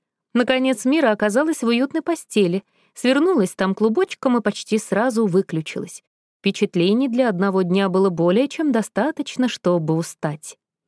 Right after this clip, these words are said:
В скромной гостиной горела лишь одна толстая свеча в бронзовом подсвечнике.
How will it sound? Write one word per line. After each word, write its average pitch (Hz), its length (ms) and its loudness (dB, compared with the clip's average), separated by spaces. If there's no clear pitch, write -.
В - 60 -18
скромной 392 420 2
гостиной 359 560 2
горела 294 360 4
лишь 320 220 0
одна 247 300 2
толстая 254 500 2
свеча 226 440 0
в 285 60 0
бронзовом 220 580 2
подсвечнике. 170 840 -4